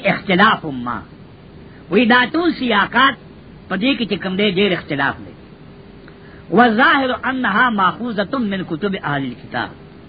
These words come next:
وی ظاہر دا نا، چہ دا ٹول واقعات دا اہل کتاب و دا کتابونو نا نقل دی۔ وہی مما لا تصدق ولا تکذب۔ دا اغری چہ نے تصدیق کی گئے، نے تکذیب۔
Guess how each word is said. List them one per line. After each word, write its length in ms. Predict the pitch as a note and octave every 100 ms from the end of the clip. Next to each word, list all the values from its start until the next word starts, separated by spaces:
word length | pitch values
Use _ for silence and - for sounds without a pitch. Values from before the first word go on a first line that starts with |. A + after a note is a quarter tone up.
| - - - -
وی 180 | F#3+ C4
ظاہر 420 | G#3 B3 A#3 E4+
دا 200 | A#3 B3+
نا، 280 | B3 D#3 G3 - - - -
چہ 120 | - A3+
دا 220 | B3 B3 -
ٹول 220 | - F#4 F4+
واقعات 600 | B3+ G#3 D#3+ B3+ C4 - - - - -
دا 40 | -
اہل 220 | F#3 F#3
کتاب 400 | E3+ E3 A3 A3
و 40 | F#3
دا 80 | E3
کتابونو 500 | E3 D#3+ D#3 F3 G3+
نا 220 | C#3+ E3+ D4 - - - - C3+
نقل 380 | E3 B3 - A#2 G#2+
دی۔ 60 | G2 - - - - - - - - - - -
وہی 400 | G#3+ G#3+ C#4+ C#4+
مما 420 | D4+ D4+ C#4+ A#3
لا 200 | G#3 A#3+
تصدق 520 | A#3 D#3+ B3 G#3 G3 G#3+
ولا 380 | G3 E3 E3+ D#3+
تکذب۔ 560 | D3+ - A2 F#2 E2 - - - - - C3+
دا 120 | A3+ A3+
اغری 320 | C4 D#4+ E4
چہ 100 | B3
نے 180 | A3+ C4
تصدیق 500 | - F#3 D#3 C#4+ -
کی 160 | C4 G3+
گئے، 120 | G3
نے 140 | F#3
تکذیب۔ 460 | E3+ D3+ B2+ C#3+